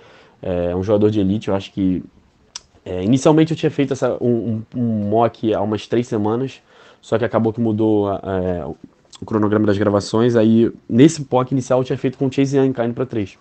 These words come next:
Eu fui fazer, ele caiu pra três, eu peguei tranquilamente. Dessa vez ele não caiu e eu acho que não deve cair, porque o Washington, pelo que tem sido falado, tá pedindo muita coisa pra descer. De qualquer maneira, eu acho que o Okuda é um, um prospecto de elite também, um dos melhores que eu já vi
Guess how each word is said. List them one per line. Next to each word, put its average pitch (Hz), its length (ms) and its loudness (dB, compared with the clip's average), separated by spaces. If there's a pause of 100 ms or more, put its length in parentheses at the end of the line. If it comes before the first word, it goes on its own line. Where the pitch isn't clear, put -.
(120)
Eu - 60 -18
fui 101 120 -14
fazer, 110 300 0
ele 127 100 -2
caiu 113 160 0
pra 120 140 -4
três, 120 200 0
eu 131 60 -2
peguei 127 220 -4
tranquilamente. 127 640 -6 (680)
Dessa 110 240 2
vez 107 200 2
ele 107 120 0
não 110 120 0
caiu 123 400 4
e 147 80 2
eu 139 120 6
acho 131 240 0
que 143 140 -2
não 139 160 2
deve 127 220 0
cair, 110 280 -2 (320)
porque 95 600 -6 (360)
o 98 100 -6
Washington, 98 440 -2
pelo 101 240 -6
que - 60 -18
tem 107 100 -4
sido 101 180 -10
falado, 92 320 -2
tá 92 120 -4
pedindo 110 240 -4
muita 123 380 2
coisa 113 300 -4
pra 107 160 -4
descer. 104 400 -6 (640)
De - 60 -20
qualquer 135 180 -2
maneira, 127 280 4
eu 127 40 4
acho 117 140 -4
que 131 60 -2
o 123 40 0
Okuda 113 280 -4
é 113 40 0
um, 113 340 -4
um 110 40 -8
prospecto 107 560 -6
de 104 120 -4
elite 104 340 -4
também, 101 420 -4
um 80 880 -6
dos 113 100 -6
melhores 104 400 0
que - 140 -4
eu 110 100 0
já 120 140 -2
vi 98 280 -8